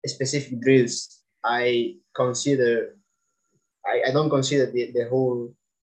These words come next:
uh, distance. I consider distance per minute. Uh, and I try to do all the editing of the drills as well,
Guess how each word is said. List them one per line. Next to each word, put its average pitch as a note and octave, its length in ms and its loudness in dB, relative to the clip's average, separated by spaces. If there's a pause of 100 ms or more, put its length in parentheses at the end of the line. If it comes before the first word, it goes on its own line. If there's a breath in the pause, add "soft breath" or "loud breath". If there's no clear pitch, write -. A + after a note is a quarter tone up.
(340)
uh, A2 800 -8
distance. D#3 600 2
I A#2 200 0
consider A2+ 480 -4
distance A#2 420 -2
per G#2+ 100 -6
minute. B2+ 380 -2 (480)
Uh, C3+ 320 -14 (480)
and B2 100 2
I B2+ 80 6
try B2 220 6
to A#2+ 200 -2
do A#2+ 460 0 (920)
all C3+ 320 8
the A#2+ 460 6
editing B2+ 540 0
of A2+ 140 -10
the G#2+ 80 -18
drills A2+ 680 -6
as - 320 -8
well, A2+ 440 0